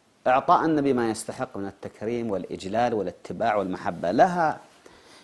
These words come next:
لها مقصد في ترويض هذه النفس الإنسانية المعقدة،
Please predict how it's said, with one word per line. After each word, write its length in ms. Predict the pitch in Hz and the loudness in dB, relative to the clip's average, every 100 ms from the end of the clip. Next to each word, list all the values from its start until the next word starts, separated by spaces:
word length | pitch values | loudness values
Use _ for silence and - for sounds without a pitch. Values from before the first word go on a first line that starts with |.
| - | -4
لها 240 | 131 123 | -2 0
مقصد 460 | 139 202 - - 143 | 0 0 -2 -4 -4
في 180 | - 131 | -4 -6
ترويض 540 | 139 123 131 226 214 | -2 0 2 2 2
هذه 420 | 147 147 135 113 | -2 -2 -4 -4
النفس 380 | 110 113 127 - | -4 -6 -8 -10
الإنسانية 760 | 107 90 90 - 92 98 92 80 | -10 -10 -12 -10 -10 -8 -6 -8
المعقدة، 840 | - 101 92 101 - 98 87 - | -10 -10 -4 -4 -4 -8 -8 -12